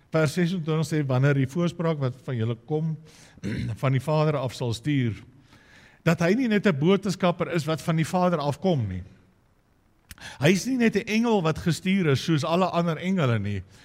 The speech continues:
In die Bybel is dit baie duidelik vir ons dat dit die Gees van God is. En nooit het hy so gepraat oor enige ander engel of iemand anders nie. Sy Gees, net soos ek oor my Gees praat, kan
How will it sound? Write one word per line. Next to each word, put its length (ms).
In 80
die 80
Bybel 320
is 80
dit 120
baie 280
duidelik 400
vir 160
ons 320
dat 220
dit 160
die 60
Gees 520
van 200
God 340
is. 120
En 160
nooit 220
het 100
hy 160
so 240
gepraat 400
oor 80
enige 320
ander 240
engel 320
of 80
iemand 320
anders 320
nie. 140
Sy 220
Gees, 480
net 160
soos 100
ek 220
oor 100
my 140
Gees 280
praat, 280
kan 160